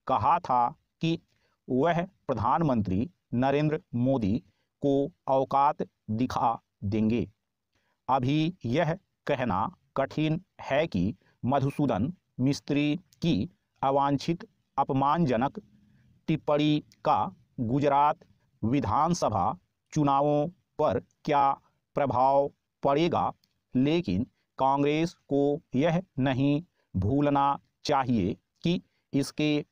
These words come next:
पहले जब मणिशंकर अय्यर ने प्रधानमंत्री पर आक्षेप किया था, तो उसके कैसे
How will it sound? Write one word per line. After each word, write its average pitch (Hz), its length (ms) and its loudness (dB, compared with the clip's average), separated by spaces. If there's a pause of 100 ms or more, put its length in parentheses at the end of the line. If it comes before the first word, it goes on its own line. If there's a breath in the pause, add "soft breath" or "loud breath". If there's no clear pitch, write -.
पहले 127 420 -2 (200)
जब 110 360 -2 (320)
मणिशंकर 143 720 0 (300)
अय्यर 131 400 0 (480)
ने 143 380 0 (180)
प्रधानमंत्री 123 840 0 (240)
पर 143 240 2 (300)
आक्षेप 147 540 -2 (520)
किया 151 320 2
था, 104 280 -2 (240)
तो 147 300 0 (260)
उसके 143 340 -2 (340)
कैसे 147 500 0